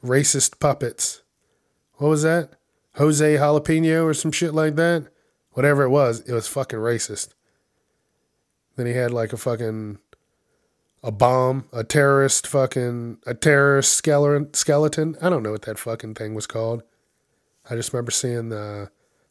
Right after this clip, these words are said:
some videos, 'cause, like, my grandmother loved that type of shit. "Oh, he's hilarious." I'm like, "Grandma,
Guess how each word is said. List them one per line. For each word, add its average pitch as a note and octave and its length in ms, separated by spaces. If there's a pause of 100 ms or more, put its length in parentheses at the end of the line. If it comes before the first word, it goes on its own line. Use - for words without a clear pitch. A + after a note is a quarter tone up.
some C#3 320
videos, G2+ 540
'cause, A2+ 140
like, G#2+ 200
my A2 60
grandmother G#2 540
loved G2+ 260
that G#2 200
type G#2 220
of A#2+ 60
shit. G#2+ 260 (320)
"Oh, G#3+ 160
he's G3 220
hilarious." F#3 500
I'm B2 140
like, G#2 140
"Grandma, A2 320